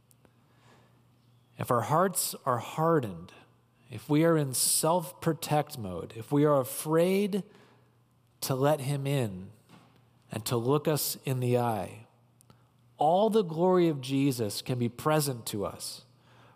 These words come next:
but the same veil will still lie over our hearts. Jesus will always be just outside,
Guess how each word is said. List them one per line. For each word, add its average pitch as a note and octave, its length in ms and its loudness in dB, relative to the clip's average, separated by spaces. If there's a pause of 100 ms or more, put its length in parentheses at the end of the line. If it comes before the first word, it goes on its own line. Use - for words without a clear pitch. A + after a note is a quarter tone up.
(120)
but A#2+ 160 -2
the B2 80 -2
same F3 680 0
veil C#3+ 640 0 (320)
will A#2+ 140 0
still D3 560 2
lie C3 200 4
over A#2 480 2 (320)
our G#2+ 160 0
hearts. G#2 600 -2 (840)
Jesus F3 420 0
will D#3+ 220 -2
always D#3 600 2
be C3 320 0
just C3 680 -2 (480)
outside, A2 760 0